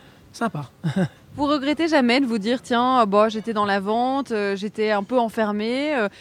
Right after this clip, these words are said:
Speaker 2: mais finalement j'étais quand même bien au chaud <laughs> quand ils grêlent et quand ils vendent. Alors, il y a des jours où on se dit, oh,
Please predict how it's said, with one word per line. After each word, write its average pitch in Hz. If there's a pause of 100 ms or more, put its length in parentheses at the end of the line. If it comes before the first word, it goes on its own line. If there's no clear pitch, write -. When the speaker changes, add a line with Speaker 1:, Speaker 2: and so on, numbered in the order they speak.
(140)
Speaker 2:
mais 226
finalement 247
j'étais 233
quand 233
même 226
bien 262
au 233
chaud 294 (120)
<laughs> 320
quand 277
ils 262
grêlent 233
et 220
quand 220
ils 226
vendent. 302
Alors, 233 (260)
il 240
y 247
a 233
des 247
jours 330
où 320
on 254
se 220
dit, 262
oh, 214